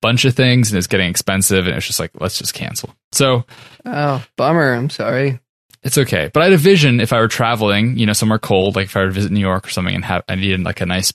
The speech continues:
Speaker 1: long coat. And I have my grandfather's Navy coat, which is pretty nice, but I'd like something a little, like, less military and more casual. Or not, you know, just a little less military. So I don't know what that would be, but that would be on my list.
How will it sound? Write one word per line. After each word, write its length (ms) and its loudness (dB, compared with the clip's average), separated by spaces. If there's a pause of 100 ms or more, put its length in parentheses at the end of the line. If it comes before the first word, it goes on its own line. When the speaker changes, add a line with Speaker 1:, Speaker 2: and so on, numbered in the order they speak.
(140)
Speaker 1:
long 300 -4
coat. 300 -6 (220)
And 300 -4 (160)
I 60 -2
have 220 -2
my 140 2
grandfather's 680 0
Navy 300 2
coat, 420 -2 (100)
which 180 -8
is 100 -6
pretty 260 -4
nice, 360 -2
but 300 -4 (420)
I'd 120 -4
like 140 0
something 220 -2
a 40 -2
little, 180 -2
like, 200 -4
less 280 -2
military 600 -2
and 100 -4
more 180 -4
casual. 720 -6 (560)
Or 120 2
not, 240 -2
you 160 -2
know, 40 -8
just 180 -2
a 40 0
little 100 -2
less 180 -4
military. 420 -4
So 100 4
I 120 4
don't 100 4
know 100 4
what 140 2
that 100 0
would 160 -4
be, 260 0
but 240 -2
that 180 -2
would 120 -10
be 100 -6
on 140 -6
my 80 -8
list. 480 -10